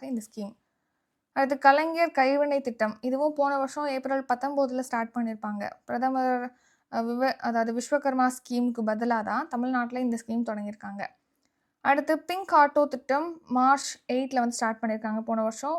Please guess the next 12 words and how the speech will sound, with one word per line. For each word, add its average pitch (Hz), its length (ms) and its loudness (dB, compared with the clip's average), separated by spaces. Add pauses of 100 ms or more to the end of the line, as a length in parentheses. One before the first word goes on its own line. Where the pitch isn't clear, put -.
முதலமைச்சரின் 269 720 0
தாய் 254 280 0
மாணவர் 247 400 0
திட்டம், 214 260 -8
இது 247 160 -2
வந்து 247 200 -2
ரெண்டாயிரத்தி 240 360 -2
இருபத்தஞ்சு 240 420 -4
ஆகஸ்ட் 233 320 -4
பன்னெண்டுல 233 400 -2
ஸ்டார்ட் 214 280 -8
பண்ணியிருக்காங்க. 208 420 -8